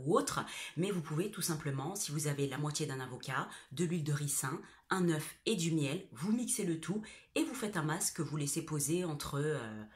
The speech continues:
vingt à quarante-cinq minutes, voire une heure si vous voulez. Comme ça, pendant que vous faites votre ménage ou autre, vos masques sont en train de poser et ça vous prend pas la tête. Voilà.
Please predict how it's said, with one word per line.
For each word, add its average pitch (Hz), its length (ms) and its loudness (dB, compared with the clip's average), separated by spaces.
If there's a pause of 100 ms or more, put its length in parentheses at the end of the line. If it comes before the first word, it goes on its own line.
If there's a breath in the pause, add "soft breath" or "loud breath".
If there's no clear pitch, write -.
(800 loud breath)
vingt 160 180 2
à 156 60 4
quarante-cinq 135 400 -2
minutes, 160 260 2
voire 143 300 0
une 180 180 4
heure 180 120 2
si - 140 -2
vous 127 120 -6
voulez. 170 300 2
Comme 113 200 -8
ça, 156 320 2
pendant 123 160 -4
que 135 60 -4
vous - 60 -6
faites 143 120 -4
votre 139 160 -2
ménage 135 360 0
ou 139 140 0
autre, 165 220 0
vos 139 140 -2
masques 143 240 -2
sont 135 80 -2
en 120 60 -2
train - 160 -6
de 139 100 0
poser 131 480 0
et 143 80 0
ça 139 140 -4
vous 135 120 -8
prend 131 200 -8
pas 185 100 2
la 151 120 0
tête. - 360 -10 (300)
Voilà. 147 280 2